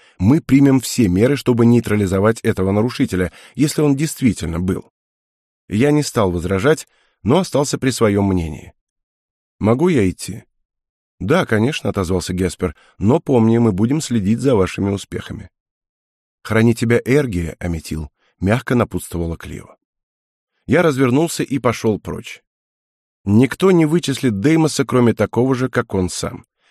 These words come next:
Древний, всегда работающий закон. И я ни разу не видел, чтобы он давал осечку. Иначе для чего Тайгер столько веков блуждает по миру снов,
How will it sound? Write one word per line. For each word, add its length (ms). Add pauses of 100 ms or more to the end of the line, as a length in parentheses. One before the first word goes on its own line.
(160)
Древний, 540
всегда 440
работающий 600
закон. 440 (440)
И 100
я 160
ни 100
разу 260
не 120
видел, 240
чтобы 380
он 220
давал 280
осечку. 580 (380)
Иначе 300
для 180
чего 280
Тайгер 480 (180)
столько 420
веков 420
блуждает 540
по 80
миру 240
снов, 340